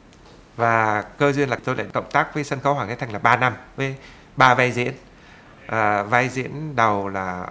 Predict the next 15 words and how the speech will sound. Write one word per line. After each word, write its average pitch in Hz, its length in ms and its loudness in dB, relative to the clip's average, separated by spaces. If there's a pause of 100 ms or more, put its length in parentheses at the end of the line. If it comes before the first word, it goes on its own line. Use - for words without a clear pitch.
một 92 180 -12 (240)
tay 120 280 -2 (100)
đạo 110 260 -2
diễn 123 240 -8
của 123 140 -4
đoàn 98 180 -4
phim 117 240 -8
Mì 110 100 -8
Ăn 117 180 -4
Liền. 110 180 -4 (540)
Vai 123 140 2
thứ 147 140 -4
hai 127 440 0
là 104 200 -6
vai 117 420 -2